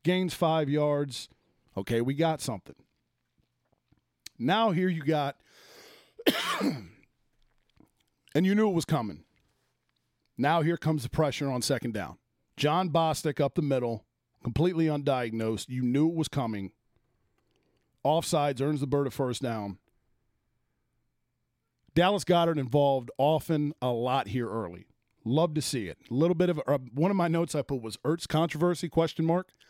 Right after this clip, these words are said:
because Dallas Goedert was involved so heavily into this first drive, it was good to see. It was good to see. But wait, Wentz hits Zach Ertz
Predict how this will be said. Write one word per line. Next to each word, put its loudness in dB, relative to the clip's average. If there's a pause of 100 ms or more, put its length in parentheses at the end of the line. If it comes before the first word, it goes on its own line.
(520)
because 2
Dallas 2
Goedert 2
was 2
involved 0
so 2
heavily 0
into 0
this 0
first -2
drive, 0
it -4
was -4
good -4
to -10
see. -8 (680)
It 4
was 0
good -2
to -4
see. -6 (2000)
But 4
wait, 2 (920)
Wentz 2
hits 0
Zach 0
Ertz -4